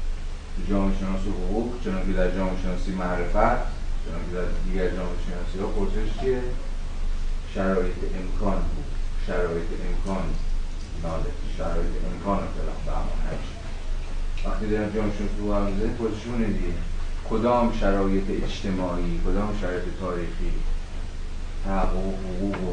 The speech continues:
ممکن کرد؟ یعنی اصلاً حقوق جدید مثلاً در دل کدام مناسبات اجتماعی شده؟ و توی سوسیولو-، سوسیولوژی آف نالج هم پرسش ما همینه. نالج، شناخت،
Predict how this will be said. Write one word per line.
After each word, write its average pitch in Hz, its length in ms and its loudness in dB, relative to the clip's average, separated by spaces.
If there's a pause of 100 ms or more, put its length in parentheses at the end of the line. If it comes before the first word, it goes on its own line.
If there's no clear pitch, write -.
ممکن - 420 0
کرد؟ - 180 -2 (2250)
یعنی 101 220 2
اصلاً 104 160 0
حقوق 101 340 -2 (140)
جدید 113 400 0 (120)
مثلاً 104 200 0 (260)
در 98 220 0
دل 107 120 0 (160)
کدام 107 280 2
مناسبات 85 600 0 (120)
اجتماعی 78 580 0 (120)
شده؟ - 240 -2 (1200)
و - 40 -2 (140)
توی 101 160 0
سوسیولو-، 95 760 0 (460)
سوسیولوژی 95 600 0
آف 95 80 -2 (120)
نالج 98 420 2
هم 117 300 2
پرسش 104 400 0
ما 104 100 -2
همینه. 82 560 -2 (840)
نالج، 107 520 4 (420)
شناخت، 110 580 2